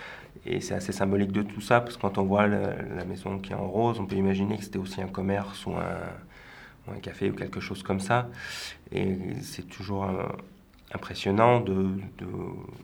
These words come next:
à travers l'histoire, à travers les, les cartes postales anciennes, de voir l'activité et la vie qu'il y avait dans, dans tous ces villages de France. Je crois qu'on peut même le généraliser. Et aujourd'hui, qui, qui deviennent malheureusement un peu des, des cités dortoirs, où, enfin,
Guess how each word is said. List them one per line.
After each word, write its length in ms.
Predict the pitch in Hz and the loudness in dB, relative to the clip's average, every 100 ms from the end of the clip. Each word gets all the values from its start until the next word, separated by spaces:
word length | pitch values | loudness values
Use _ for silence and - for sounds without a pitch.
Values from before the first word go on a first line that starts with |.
| - | -14
à 60 | |
travers 320 | - 90 87 | -10 -8 -6
l'histoire, 480 | 85 85 - 95 92 | -8 -8 -8 -4 -4
à 40 | 98 | -4
travers 340 | - 90 87 | -6 -6 -4
les, 260 | 90 85 82 - | -6 -8 -10 -10
les 60 | - | -10
cartes 200 | 85 - | -10 -10
postales 320 | 87 92 90 | -8 -6 -6
anciennes, 340 | 90 - 101 | -4 -2 0
de 80 | 95 | 0
voir 200 | 92 92 95 - - 90 | -2 -4 -4 -10 -10 -6
l'activité 520 | 92 92 - 92 92 104 | -6 -6 -6 -6 -4 -2
et 20 | |
la 120 | 95 | 0
vie 200 | 92 101 | 0 -4
qu'il 160 | - 95 | -4 -4
y 20 | |
avait 180 | 92 92 | -2 -2
dans, 200 | 90 92 95 - - - - - - - - | -2 -4 -8 -14 -18 -18 -16 -16 -18 -20 -10
dans 140 | 98 87 | -8 -6
tous 140 | - | -8
ces 140 | 87 90 | -10 -6
villages 360 | 90 90 90 | -4 -4 -6
de 100 | - | -8
France. 380 | 85 - - 117 | -10 -10 -12 -12
Je 60 | - | -14
crois 120 | - - | -14 -14
qu'on 100 | 95 | -14
peut 300 | - 92 98 | -10 -10 -10
même 220 | 101 95 95 | -10 -8 -8
le 80 | |
généraliser. 840 | 98 92 95 95 92 92 101 123 120 - - - - - - | -8 -8 -8 -6 -6 -4 -2 -2 -4 -14 -16 -16 -16 -16 0
Et 140 | 98 | 8
aujourd'hui, 560 | 101 98 98 101 120 147 | 8 8 6 4 4 2
qui, 800 | - 104 98 95 95 92 95 - - | 0 0 0 0 -2 -4 -10 -14 -16
qui 140 | 98 | -8
deviennent 360 | 95 92 95 95 | -2 0 2 2
malheureusement 540 | 95 95 95 95 110 | 2 0 -2 -2 -2
un 40 | |
peu 180 | 104 98 | -2 -2
des, 340 | 95 95 95 95 | 0 0 0 -2
des 400 | 95 95 - - | -4 -8 -12 -12
cités 280 | - - | -12 -8
dortoirs, 560 | 95 95 - 104 117 117 | -8 -8 0 4 4 2
où, 320 | 95 95 87 85 | -4 -6 -8 -8
enfin, 240 | 87 92 | -6 -4